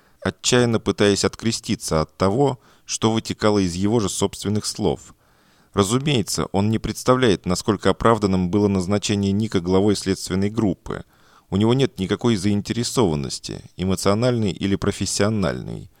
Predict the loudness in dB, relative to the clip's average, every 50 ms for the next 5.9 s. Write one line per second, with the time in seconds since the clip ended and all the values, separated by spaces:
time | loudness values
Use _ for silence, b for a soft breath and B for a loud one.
0 | b b b b b b -6 -2 2 4 6 6 6 4 4 2 2 2 0 0
1 | -2 -2 -2 -2 0 2 0 0 0 0 0 0 0 0 0 0 0 0 0 0
2 | -2 -2 -4 -4 0 0 0 0 0 -4 -12 -14 -14 -16 b b b b b b
3 | b b b b -2 -2 0 0 0 0 0 0 0 2 2 2 2 4 2 2
4 | 2 2 0 0 0 0 0 2 2 0 0 0 -2 -2 -2 -2 -4 -4 -2 0
5 | 2 2 2 2 0 -2 -4 -2 -2 -2 -2 -4 -6 -6 -10 -12 -12